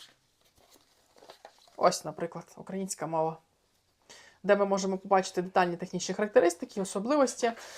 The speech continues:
використання цих наушників, як правильно заряджати, використовувати сенсорні кнопочки,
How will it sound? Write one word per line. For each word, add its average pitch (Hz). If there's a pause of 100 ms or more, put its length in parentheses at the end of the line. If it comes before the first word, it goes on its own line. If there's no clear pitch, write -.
(260)
використання 233
цих 226
наушників, 226
як 220
правильно 180
заряджати, 233 (340)
використовувати 190
сенсорні 190
кнопочки, 262